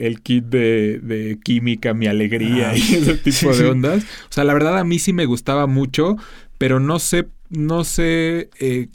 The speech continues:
Speaker 1: o sea, cuando ya en secundaria, prepa, eh, que, que tienes como estas clases más formales, a mí la verdad es que, pues, no me motivaban nada, güey, ¿sabes? O sea, eh, se vuelve como súper tedioso, inclusive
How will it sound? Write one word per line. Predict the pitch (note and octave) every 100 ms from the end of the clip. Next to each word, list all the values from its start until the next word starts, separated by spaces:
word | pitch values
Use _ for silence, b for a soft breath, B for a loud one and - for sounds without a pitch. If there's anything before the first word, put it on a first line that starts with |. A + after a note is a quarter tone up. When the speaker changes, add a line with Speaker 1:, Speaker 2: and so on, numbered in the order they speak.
| -
Speaker 1:
o | -
sea, | A#2 B2+
cuando | A#2+ A#2+ A#2+
ya | B2 C#3 C#3+ D3 B B -
en | A#2
secundaria, | B2 A#2 A#2+ A#2+ C3 C3 C3 C3
prepa, | C3 C3 C3 C3+ C3+ B B B B -
eh, | A2 G#2 G#2
que, | A#2+ G#2+ G#2+ -
que | G#2+
tienes | G#2 B2 B2+ C3
como | A#2+ B2
estas | B2+ B2+
clases | - B2 B2 B2+ A2+
más | B2 B2
formales, | - A#2 A2+ A#2 B2 D#3 - -
a | A2+
mí | C3
la | C#3+
verdad | A#2 A2+ A#2
es | A#2+
que, | - A#2+ A2 G#2+ B B -
pues, | B2
no | B2+ B2+
me | C3+ C3
motivaban | B2+ B2 A#2+ A#2 A2 A2+ A#2+ B2 A2+ G#2+ A2
nada, | A#2 A#2 G#2+
güey, | A2 G#2
¿sabes? | - A#2 A#2+ D3+ B2
O |
sea, | G#2 A2 G#2+ G#2+ G#2+ B B B B -
eh, | A2 A2
se | A#2+
vuelve | A2+ B2+ C3+
como | - A#2 A2+
súper | - A2+ - A2+ A2+
tedioso, | G#2+ G#2+ A#2 B2 B2 C#3 B2+ B2+ A#2+
inclusive | A2+ B2+ A#2+ C#3 C#3 D#3